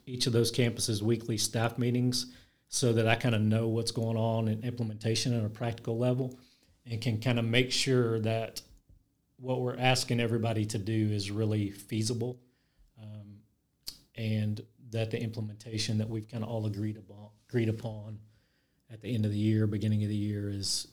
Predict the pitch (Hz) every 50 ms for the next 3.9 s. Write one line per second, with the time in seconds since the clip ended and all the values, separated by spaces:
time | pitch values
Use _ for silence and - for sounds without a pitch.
0 | - - 107 101 - - 107 104 104 101 101 - - 110 104 101 98 104 101 98
1 | - - 107 104 107 - - 131 147 156 147 139 123 135 120 - - - - 120
2 | 123 123 123 - 143 120 113 110 - 117 107 110 110 107 107 104 107 110 110 107
3 | - 107 104 101 95 - - 110 107 104 107 107 - - 110 104 98